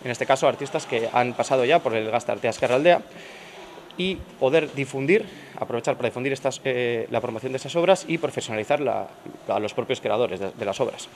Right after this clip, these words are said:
Como sabéis, Gazte Artea Ezkerraldea, eh, es una iniciativa impulsada por los ayuntamientos de Juventud, de Baracaldo, de Sestao, Portugalete y Santurchi, con lo que queremos dar a conocer las creaciones de los y las artistas jóvenes de estos municipios.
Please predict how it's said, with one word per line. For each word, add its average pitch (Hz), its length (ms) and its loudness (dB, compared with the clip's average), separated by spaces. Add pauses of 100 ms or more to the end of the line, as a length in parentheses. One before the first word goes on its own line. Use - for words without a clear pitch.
(600)
Como 113 140 -10
sabéis, 139 260 2
Gazte 120 220 -2
Artea 131 240 2
Ezkerraldea, 143 560 2 (960)
eh, 123 460 2
es - 100 -6
una 143 120 0
iniciativa 131 280 -2
impulsada 143 360 2
por 127 100 -2
los 110 140 -4
ayuntamientos 117 440 -4
de 131 60 0
Juventud, 139 460 -2 (140)
de 107 60 -8
Baracaldo, 127 480 0
de 117 120 -4
Sestao, 143 400 4 (180)
Portugalete 113 440 -4
y - 20 -2
Santurchi, 170 500 0 (680)
con 147 120 0
lo 143 60 0
que 143 100 0
queremos 160 240 2
dar 160 120 4
a 156 60 4
conocer 165 400 2 (400)
las 123 160 -4
creaciones 147 400 -2
de 131 80 0
los 147 240 0
y 120 60 -2
las 107 120 -4
artistas 131 360 -6
jóvenes 151 340 0
de 127 80 -6
estos 120 180 -8
municipios. 120 460 -8